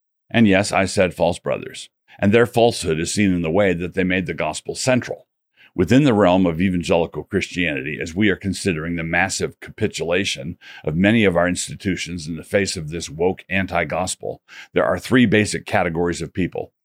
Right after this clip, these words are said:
the woke, the confused Christians, and the faithful Christians. Put another way, the bad guys, the chumps, and the good guys.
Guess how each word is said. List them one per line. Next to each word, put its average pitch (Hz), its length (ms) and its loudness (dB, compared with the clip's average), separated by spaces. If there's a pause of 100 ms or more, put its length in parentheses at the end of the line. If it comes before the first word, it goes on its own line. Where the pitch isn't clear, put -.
(140)
the 78 80 0
woke, 98 420 2 (260)
the - 80 -6
confused 104 460 0
Christians, 110 560 0 (160)
and 92 160 0
the 90 40 0
faithful - 340 0
Christians. - 560 -12 (320)
Put 95 100 2
another 98 300 4
way, 110 400 4
the - 80 -12
bad 85 260 0
guys, 110 380 2 (100)
the 85 80 -6
chumps, 107 500 -2 (120)
and 92 100 -2
the 90 60 0
good 87 180 0
guys. - 400 -8